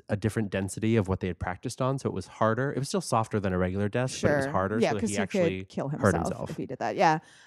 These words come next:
Speaker 2: I read an interview with him when he talked about that whole
Speaker 1: Ugh.
Speaker 2: day filming it, and, like,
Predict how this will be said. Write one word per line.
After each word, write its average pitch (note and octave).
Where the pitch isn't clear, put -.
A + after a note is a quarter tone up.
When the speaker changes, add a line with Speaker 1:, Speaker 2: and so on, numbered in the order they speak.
Speaker 2:
I G3+
read F#3+
an F#3
interview E3
with D#3+
him D#3+
when D#3
he D3
talked D3
about C3
that C#3
whole C#3+
Speaker 1:
Ugh. -
Speaker 2:
day C3+
filming C#3+
it, F3+
and, D#3+
like, C#3+